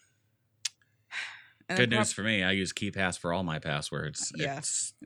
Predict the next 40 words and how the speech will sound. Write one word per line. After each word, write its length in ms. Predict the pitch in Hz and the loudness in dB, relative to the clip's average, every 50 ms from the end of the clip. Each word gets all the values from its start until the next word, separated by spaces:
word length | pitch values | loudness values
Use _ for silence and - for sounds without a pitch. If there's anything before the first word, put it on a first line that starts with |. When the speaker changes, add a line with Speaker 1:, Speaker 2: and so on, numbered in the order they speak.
| - - | -14 -8
Speaker 1:
Wish 240 | 190 180 170 170 - | -4 -2 -2 0 0
I 100 | 160 151 | -2 -2
could. 320 | 151 - 147 123 127 156 - _ - | -2 -2 -2 -2 -2 -4 -8 _ -6
Speaker 2:
all 80 | 90 98 | -4 -2
Speaker 1:
Not 60 | 98 | 0
Speaker 2:
my 80 | 98 98 | 0 0
passwords 440 | - 95 95 95 - 101 95 82 92 | 2 2 2 2 2 0 -2 -2 -2
are 60 | 87 | -2
different 380 | 78 95 92 - - 92 92 - | 0 0 0 0 0 0 0 -2
and 140 | 85 85 | -2 -2
very, 340 | 85 90 87 87 87 87 87 | 0 2 2 2 2 2 0
uh, 100 | - - - - _ _ - - | 0 -2 -4 -8 _ _ -10 -6
frickin' 360 | - - - - 85 80 80 78 | -6 -4 -4 -4 -4 -4 -4 -4
ridiculously 640 | 80 80 76 82 78 - 82 78 76 - - 80 | -4 -4 -2 -4 -2 -2 -2 -2 -2 -2 -2 -2
elaborate. 460 | 76 76 71 69 67 - 65 60 - - _ _ _ _ _ _ _ _ _ _ _ _ _ _ _ - - _ - 160 - | -2 -2 -2 -2 -2 -4 -4 -6 -8 -10 _ _ _ _ _ _ _ _ _ _ _ _ _ _ _ -20 -20 _ -16 -10 -6
Speaker 1:
Wish 240 | 160 127 139 - | -4 -4 -4 -4
I 100 | - - | -4 -2
had, 120 | 156 156 - - - 190 - - - 170 | -2 -4 -4 -8 -12 -20 -20 -14 -8 -6
had 120 | 165 165 160 | -6 -4 -4
the 80 | 175 | -2
brain 240 | 165 165 151 143 151 | 0 0 0 0 -2
power. 320 | 165 151 143 143 147 160 - | -2 -2 0 0 0 2 6
Speaker 2:
Also, 300 | 117 117 113 107 117 110 | 6 8 8 8 8 8
every 280 | 107 107 98 101 101 101 | 8 8 8 6 4 4
account 280 | 98 - 104 101 95 | 4 6 4 4 4
that 100 | - 95 | 4 4
I 60 | 95 | 4
have 200 | 90 92 95 - | 4 4 2 4
<laughs> 20 | - | 4
has 140 | - 117 - | 4 4 4
two-factor, 720 | - - 113 104 - - 85 85 - - 90 82 80 - - _ - | 4 4 2 2 2 2 0 0 2 2 2 2 2 0 -6 _ -8
just 300 | - 90 85 - - _ - | -4 -4 -4 -4 -6 _ -8
because 380 | 92 - - 90 82 78 78 | -8 -6 -4 -2 -2 -2 -2
I'm, 300 | 80 80 80 78 78 78 - - - - | -4 -4 -4 -4 -4 -6 -10 -6 2 4
I, 140 | 113 - - - | 4 4 4 4
I, 120 | - 135 131 | 2 2 2
Speaker 1:
Which 120 | - - | 4 6
Speaker 2:
that, 100 | 131 135 | 6 6
Speaker 1:
is 100 | 131 - | 6 4
smart. 300 | - 285 349 277 - - | 2 2 2 2 0 0